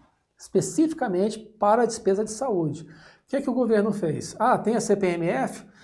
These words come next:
Eu vou cortar uma parte do orçamento de saúde e vou usar a C P M F." Não era isso.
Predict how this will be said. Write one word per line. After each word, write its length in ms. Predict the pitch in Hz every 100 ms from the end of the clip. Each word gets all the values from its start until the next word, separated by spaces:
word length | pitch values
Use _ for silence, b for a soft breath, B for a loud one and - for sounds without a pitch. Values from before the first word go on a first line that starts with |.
| B -
Eu 80 | 139
vou 160 | 196
cortar 360 | 220 214 - 190
uma 240 | 180 160
parte 260 | 175 160 -
do 80 | 180
orçamento 380 | - 175 165 170
de 60 |
saúde 420 | - 240 220 240
e 20 | 214
vou 140 | 262
usar 220 | 220 220
a 40 | 220
C 160 | 220
P 120 | 220
M 140 | 247 202
F." 340 | 185 160 - 202
Não 160 | 190
era 180 | 277 269
isso. 320 | - - -